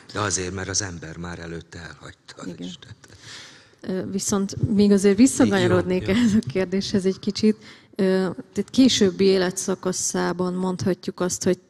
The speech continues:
Speaker 2: ö, talán már úgy látja, hogy, hogy van lehetőség jóvátételre. Ugye, tehát ebben mondhatjuk, hogy van változás a, a
Speaker 1: Persze,
Speaker 2: korai, meg
Speaker 1: persze.
Speaker 2: későbbi szakaszban,
Speaker 1: Persze.
Speaker 2: akárhol is van a cezúra.
Speaker 1: Igen, az, az,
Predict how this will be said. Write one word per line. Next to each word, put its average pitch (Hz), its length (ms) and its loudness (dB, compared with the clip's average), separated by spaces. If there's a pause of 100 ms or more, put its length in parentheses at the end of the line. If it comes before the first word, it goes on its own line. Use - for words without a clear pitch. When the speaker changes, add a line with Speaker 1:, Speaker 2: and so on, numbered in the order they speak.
(160)
Speaker 2:
ö, 190 100 0 (100)
talán 190 320 2
már 175 220 2
úgy 190 180 6
látja, 170 440 0
hogy, 170 340 0
hogy 180 200 0
van 160 240 0
lehetőség 160 580 -2
jóvátételre. 151 1080 -2 (800)
Ugye, 175 160 6
tehát - 220 -2
ebben 190 460 2
mondhatjuk, 202 580 2
hogy 170 200 -2
van 165 240 -2
változás 165 720 -2
a, 165 80 -2 (120)
a 170 140 -4
Speaker 1:
Persze, - 180 -10
Speaker 2:
korai, 170 320 0
meg 165 180 -2
Speaker 1:
persze. - 160 -4
Speaker 2:
későbbi 165 400 -4
szakaszban, 165 640 -6
Speaker 1:
Persze. 180 160 -4
Speaker 2:
akárhol 180 480 -2
is 175 180 -2
van 175 140 -4
a 175 60 -4
cezúra. 180 480 -2
Speaker 1:
Igen, 233 500 2
az, 104 120 -6
az, 107 200 -10